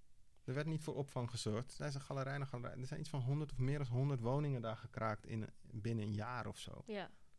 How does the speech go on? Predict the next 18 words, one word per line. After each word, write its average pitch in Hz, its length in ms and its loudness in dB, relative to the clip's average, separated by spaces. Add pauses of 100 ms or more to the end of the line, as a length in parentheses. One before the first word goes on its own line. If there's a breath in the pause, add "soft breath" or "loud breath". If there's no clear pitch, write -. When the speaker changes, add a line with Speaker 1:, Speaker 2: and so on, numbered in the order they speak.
(460)
Speaker 2:
En 208 100 -2
daar 208 140 6
heb 220 120 2
je 214 80 0
een - 160 0
aantal 208 280 -2
pioniers 202 500 -2
nog - 160 -8
van 185 160 -4
leven 185 320 0
hier 180 140 -2
in 185 100 -2
Amsterdam, 185 400 -6
waaronder 185 380 -4
Gilly 185 220 -2
Koster. 190 420 -8 (400 loud breath)
Speaker 1:
Ernestine 101 460 0
Convalius, 104 800 -2